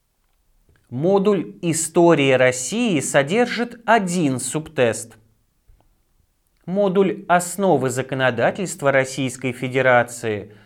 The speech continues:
содержит один субтест. Для того, чтобы успешно сдать экзамен,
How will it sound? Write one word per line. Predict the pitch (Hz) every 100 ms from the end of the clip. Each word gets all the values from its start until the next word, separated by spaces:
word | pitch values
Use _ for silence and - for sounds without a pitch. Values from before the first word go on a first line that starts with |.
| _
содержит | - 147 113 110 123 143 180 233 - - _ -
один | 151 127 107 113 139 160
субтест. | - 170 165 131 104 - - _ _ _ _ _ _ _ _ _ _ _ _ _ _ _ _ _ _
Для | 123 127 165
того, | 170 214 269 269
чтобы | - 233 208 220 208 - -
успешно | 196 - - - 202 131 - 120 107
сдать | 101 107 143 135
экзамен, | 107 104 127 196 147 104 101